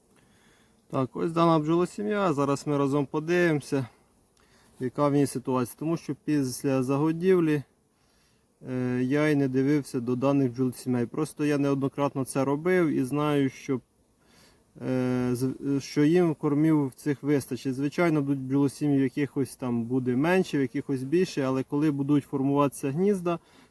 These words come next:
тоді, е, від якихось, е, забереться рамочка, яким потрібно, піддасться, тобто яких буде маловато.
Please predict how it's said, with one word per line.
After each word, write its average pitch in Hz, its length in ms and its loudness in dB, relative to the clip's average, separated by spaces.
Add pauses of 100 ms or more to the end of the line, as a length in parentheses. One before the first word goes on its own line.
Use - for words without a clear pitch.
(120)
тоді, 165 680 4 (420)
е, 123 840 -4 (280)
від 143 120 0
якихось, 151 600 0
е, 123 300 -2 (340)
забереться 185 680 0
рамочка, 180 480 0
яким 156 280 -2
потрібно, 147 680 0 (120)
піддасться, 127 680 -2
тобто 123 200 -6
яких 123 200 -4
буде 117 180 -4
маловато. 113 600 -2